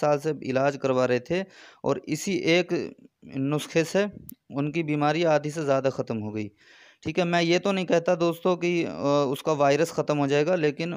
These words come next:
اس میں اس کی جو نقصانات ہیں اس کو دور کر دے گا یہ۔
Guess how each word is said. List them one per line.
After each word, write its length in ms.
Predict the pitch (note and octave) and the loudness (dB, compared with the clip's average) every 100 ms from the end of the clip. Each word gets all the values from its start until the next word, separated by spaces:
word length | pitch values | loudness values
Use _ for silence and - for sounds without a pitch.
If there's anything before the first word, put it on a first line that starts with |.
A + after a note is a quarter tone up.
| - | -10
اس 200 | C#3 D#3+ | -10 -4
میں 280 | E3 D#3+ D3+ - | 0 0 -2 -6
اس 180 | - - | -10 -6
کی 120 | D3+ | -6
جو 300 | C#3 D3+ D3+ - _ _ - | 0 2 2 0 _ _ -10
نقصانات 800 | C3 C3 - C#3+ D3 D3 D#3 | -4 -4 0 2 2 2 2
ہیں 60 | D#3 | 0
اس 200 | E3+ E3 | -2 -2
کو 100 | E3 | -2
دور 160 | C3+ A#2+ | 0 0
کر 180 | A#2+ | -2
دے 180 | G#2 A2 | -2 -2
گا 60 | A2 | -2
یہ۔ 220 | G#2+ G#2 | -2 -6